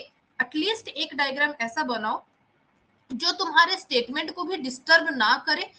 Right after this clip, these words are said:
उसके साथ साथ conclusion को भी करेक्ट करने की कोशिश करे, और ये वाला possibility यहाँ पे काम कर रहा है। दूसरा conclusion है, at least some cutter or pencil। तो some cutter or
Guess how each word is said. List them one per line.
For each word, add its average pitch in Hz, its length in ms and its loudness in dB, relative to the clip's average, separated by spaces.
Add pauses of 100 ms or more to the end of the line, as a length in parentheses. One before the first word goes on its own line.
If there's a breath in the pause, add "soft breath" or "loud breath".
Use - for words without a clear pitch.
(200 soft breath)
उसके 349 260 -2
साथ 320 320 4
साथ 381 220 0
conclusion 285 580 -2
को 311 160 -4
भी 349 120 -2
करेक्ट 254 380 2
करने 226 340 -2
की 339 120 -2
कोशिश 262 480 0
करे, 175 340 -6 (1400)
और 285 120 2
ये 320 140 0
वाला 311 220 6
possibility 269 500 -2
यहाँ 247 180 2
पे - 140 -4
काम 233 380 4
कर 185 200 0
रहा 170 260 -2
है। 165 220 -10 (1000)
दूसरा 381 300 2
conclusion 320 600 0
है, 339 200 -4
at 285 200 -2
least 415 400 0
some 370 280 2 (100)
cutter 302 300 10
or 339 140 12 (100)
pencil। 220 380 -4 (380 soft breath)
तो 381 100 2
some 370 320 6 (140)
cutter 285 280 6
or 349 160 12